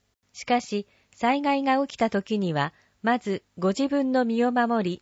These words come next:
安全な場所に避難するなど、最初にご自分やご家族の安全を確保していただく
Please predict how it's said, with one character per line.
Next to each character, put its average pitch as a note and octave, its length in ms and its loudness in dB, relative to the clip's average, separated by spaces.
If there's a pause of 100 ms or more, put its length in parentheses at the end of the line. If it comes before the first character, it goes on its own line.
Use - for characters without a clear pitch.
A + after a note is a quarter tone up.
安 B3 220 0
全 C4+ 220 0
な B3+ 120 2
場 B3 120 2
所 B3 120 -4
に A3+ 160 -2
避 C4 120 -6
難 B3+ 200 0
す G#3+ 140 -6
る G#3+ 120 -2
な G3 140 0
ど、 E3 200 0 (500)
最 B3+ 280 2
初 B3 200 0
に A#3 240 0
ご G3+ 80 4
自 A3 180 2
分 B3+ 220 2
や A#3 120 4
ご A#3 140 2
家 C#4+ 140 2
族 C4 240 0
の E3+ 100 2
安 A3+ 200 2
全 A3 240 2
を G3+ 100 2
確 - 280 -4
保 G#3+ 140 0
し - 100 -6
て G#3 120 0
い G3 80 0
た G3 100 2
だ F#3+ 140 2
く F#3+ 260 -4